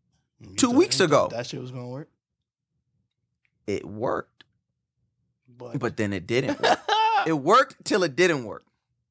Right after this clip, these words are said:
Speaker 2: And then it became this toxic situationship. And I'm like,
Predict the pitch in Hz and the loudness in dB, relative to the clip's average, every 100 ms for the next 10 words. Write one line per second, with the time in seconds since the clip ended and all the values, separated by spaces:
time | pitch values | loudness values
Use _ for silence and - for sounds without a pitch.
0 | _ _ _ _ _ 170 147 135 165 170 | _ _ _ _ _ -2 0 -2 0 0
1 | 160 151 - 151 147 131 139 - 139 135 | 0 -4 -6 -4 -4 -2 -4 0 -2 -2
2 | 123 123 123 - _ - 131 127 135 139 | 0 -2 -4 -14 _ -6 0 0 0 -8
3 | 127 - 135 - 120 165 190 131 147 131 | -10 -8 -8 -6 0 2 2 -2 -2 0
4 | 139 160 147 135 | 2 4 4 4